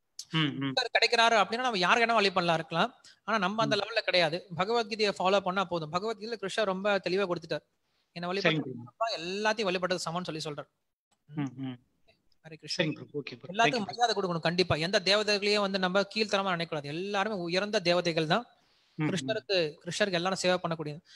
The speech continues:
Speaker 2: தேவதைகள் மட்டும் கிடையாது, இந்த உலகத்தில் இருக்கவங்க எல்லாருக்கும் மரியாதை கொடுக்கணும். ஏன்னா எல்லாருக்குள்ளேயும் பரமாத்மா இருக்கார்.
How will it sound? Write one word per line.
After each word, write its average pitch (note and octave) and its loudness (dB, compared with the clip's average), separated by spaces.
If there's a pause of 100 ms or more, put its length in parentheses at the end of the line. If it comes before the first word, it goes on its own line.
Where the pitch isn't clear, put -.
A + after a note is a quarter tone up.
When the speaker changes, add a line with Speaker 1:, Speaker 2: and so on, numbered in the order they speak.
(140)
Speaker 2:
தேவதைகள் A3+ 2
மட்டும் G#3+ -2
கிடையாது, F#3+ 0
இந்த E3 -8
உலகத்தில் G#3 -4
இருக்கவங்க G#3+ -4
எல்லாருக்கும் G#3+ 0
மரியாதை F3+ 4
கொடுக்கணும். D3+ -6
ஏன்னா G3 -2
எல்லாருக்குள்ளேயும் G#3 0
பரமாத்மா F#3 0
இருக்கார். D3 -6